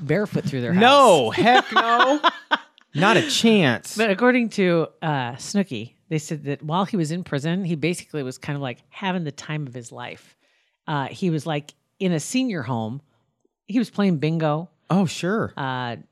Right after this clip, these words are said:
Speaker 1: helping people out. And a lot of people kept up with him in, in, uh, emails, and then he was in the gym a lot.
Speaker 2: They probably, a lot of
Speaker 1: Um,
Speaker 2: those guys probably knew who he was.
Speaker 1: Exactly,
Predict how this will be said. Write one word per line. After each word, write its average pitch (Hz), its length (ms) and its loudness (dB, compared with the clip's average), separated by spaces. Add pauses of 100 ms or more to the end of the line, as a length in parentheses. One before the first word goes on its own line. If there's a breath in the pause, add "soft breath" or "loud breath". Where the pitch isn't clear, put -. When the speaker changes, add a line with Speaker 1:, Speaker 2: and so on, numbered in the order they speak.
(160)
Speaker 1:
helping 160 300 -2
people 160 300 -2
out. 147 340 -2 (500)
And 143 140 -2
a - 20 -2
lot 143 140 0
of 151 60 -8
people 160 200 -2
kept - 280 -2
up 147 100 0
with 147 100 -4
him 151 160 -2
in, 135 200 -4
in, 131 420 -6
uh, 110 180 -8
emails, 156 560 0
and 131 140 -8
then 131 160 -8
he - 160 -8
was 135 160 -4
in 147 80 0
the 135 80 -2
gym 151 220 0
a 147 40 0
lot. 139 360 -2 (240 soft breath)
Speaker 2:
They 170 80 6
probably, 269 240 6 (100)
a 147 80 -4
lot 165 260 4
of 240 40 4
Speaker 1:
Um, 240 80 6
Speaker 2:
those 139 100 8
guys 160 160 2
probably 170 160 6
knew 165 100 8
who 165 100 8
he 135 80 8
was. 151 500 4
Speaker 1:
Exactly, 220 680 4